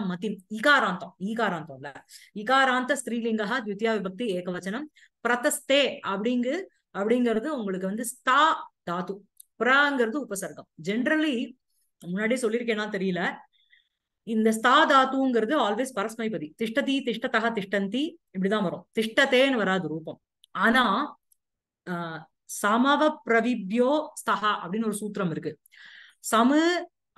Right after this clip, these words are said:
அவ, பிர, வி இந்த மூணு உபசர்க்கம் வந்து ஸ்தா தாத்துக்கு முன்னாடி வந்துடுத்து அப்படின்னா அந்த ஸ்தா தாத்து வந்து ஆத்மநேபதியை எடுத்துன்றோம். புரியுறதா? So, இங்க வந்து நமக்கு வந்து தஸ்-,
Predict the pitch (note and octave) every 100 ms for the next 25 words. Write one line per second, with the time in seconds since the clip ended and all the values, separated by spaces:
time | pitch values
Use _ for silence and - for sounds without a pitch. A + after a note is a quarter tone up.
0 | F3 G3+ B3 D4 E4 D#4 - _ - G#3+
1 | A#3 C#4 D4+ D4+ - F#3 F3+ B3+ B3 -
2 | G3+ G#3+ G3+ F#3+ C4+ E4+ D#4 C4 C4+ D4+
3 | C#4 A#3 A3+ G3+ G3 A3+ B3+ G#3 G#3+ C4
4 | G#3+ A#3 C4+ B3 G3+ F#3+ A3+ A3 F3 F#3+
5 | G#3 - F3+ E3 - E3+ F#3 F#3 D#3+ F3
6 | G3 F#3+ - _ - G3 G#3 G#3 A3+ C#4+
7 | A#3 G#3+ F3+ G#3 _ _ B3 D#4 A#3 A3
8 | E3+ D3+ G#3 E3 D#3 C#3+ - _ _ _
9 | _ _ _ A#3 C#4 G#3+ D3 - - -
10 | B3+ A3+ A3 A3 C4+ C#4 A3+ A3 A3 A3+
11 | C4+ D4+ B3 C4+ B3+ _ _ G#3+ G#3+